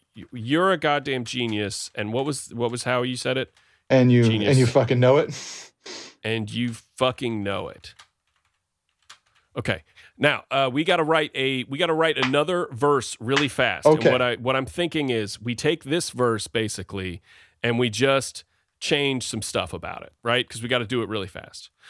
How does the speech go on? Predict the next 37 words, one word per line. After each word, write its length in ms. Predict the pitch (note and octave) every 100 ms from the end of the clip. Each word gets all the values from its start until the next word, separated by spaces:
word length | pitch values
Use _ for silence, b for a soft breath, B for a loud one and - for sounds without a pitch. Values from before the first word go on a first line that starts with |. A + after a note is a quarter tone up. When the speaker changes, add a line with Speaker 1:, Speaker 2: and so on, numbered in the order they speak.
| b b
Speaker 1:
Um, 460 | A#2 A#2 A2+ A2 - -
Speaker 2:
Stop 320 | - E3 F3
the 80 | E3
pop. 460 | - D3+ B2+ - _ _ -
It's 140 | B2
time 260 | - D#3 D3
to 80 | C#3
go 160 | C#3
home. 360 | C3 B2+ A2+ F2+ _ _ _ _ _ _ _ _ _ _
Right? 300 | C3+ C#3+ F3 - -
Stop 300 | - D3+ -
drinking. 280 | D3+ D3+ D3
It's 100 | -
time 160 | D3+
Speaker 1:
Yeah, 80 | G3+
Speaker 2:
to 60 | C#3+
go 80 | D3
home. 80 |
Speaker 1:
sure. 200 | D3+ F#3 -
Speaker 2:
All 80 | B2
right. 140 | A2+
Stop 260 | - D3+ D3
the 80 |
pop. 220 | D3+ C#3+ -
It's 80 |
time 160 | - C3
to 60 | B2
go 80 | B2
home. 320 | E3 G3 F3 b b _ _ _ _ _ _ -
Uh, 400 | C#3+ B2 A2 A2 - _ _ _ _ _
may 260 | B2+ C3+ C3+
the, 360 | C3 C3 B2+ - _ _ _ _ _ _ _ _
the 160 | B2+ B2
times 760 | - D3+ D3+ D3 C#3 A#2+ - -
we 300 | C3 C3 B2+
h-, 80 | G#2+ - -
hung 640 | - D#3+ D3 C3+ B2+ A#2+